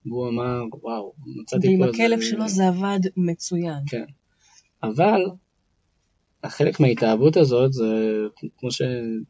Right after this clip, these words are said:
Speaker 1: מהעולם הזה של אהבה, אהבה מסנוורת, אתה פשוט, אה, אתה כל כך בטוח במה שאתה עושה, שאתה אפילו לא רוצה להסתכל על דברים אחרים.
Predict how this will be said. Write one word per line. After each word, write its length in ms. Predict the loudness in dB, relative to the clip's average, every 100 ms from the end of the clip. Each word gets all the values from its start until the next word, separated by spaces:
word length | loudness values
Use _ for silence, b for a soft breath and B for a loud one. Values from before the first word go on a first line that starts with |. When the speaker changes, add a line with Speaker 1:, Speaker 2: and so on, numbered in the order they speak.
| _ _ _ _ _ _ -18 -12 -8
Speaker 1:
מהעולם 380 | -4 -2 -2 -2
הזה 120 | -6
של 220 | -8 -8 -10
אהבה, 420 | -12 -6 0 0
אהבה 480 | 0 -6 -8 -6 -6
מסנוורת, 760 | -6 -6 -2 2 2 0 -8 _ _ _ _ -16
אתה 120 | -10 -6
פשוט, 380 | 0 4 6
אה, 500 | 8 6 4 2 0 -2 -6 -10
אתה 140 | -10 -10 -6
כל 140 | -4 0
כך 200 | 0 0
בטוח 360 | 4 4 6
במה 180 | 0 -2
שאתה 140 | -4
עושה, 300 | -6 -2 -2
שאתה 160 | -2 -6
אפילו 260 | 0 6 8
לא 120 | 8
רוצה 420 | 6 4 4 4
להסתכל 440 | 4 0 -8 -8
על 120 | -8 -10
דברים 200 | -20 -20
אחרים. 340 | -20 -20 -14